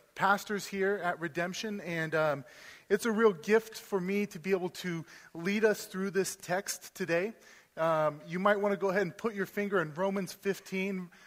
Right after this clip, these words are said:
uh, verse twenty-two. And, uh, before I jump in, I have one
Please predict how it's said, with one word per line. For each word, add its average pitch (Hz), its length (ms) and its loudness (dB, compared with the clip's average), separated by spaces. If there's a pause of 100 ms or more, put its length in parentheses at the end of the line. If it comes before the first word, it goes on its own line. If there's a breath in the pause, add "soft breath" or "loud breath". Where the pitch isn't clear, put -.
(160 loud breath)
uh, 139 160 2
verse 175 280 0
twenty-two. 196 720 -6 (400 loud breath)
And, 180 220 0
uh, 170 160 4
before 214 460 2
I 196 60 4
jump 190 400 0
in, 190 220 2
I 165 240 0
have 165 220 -2 (180)
one 233 520 -2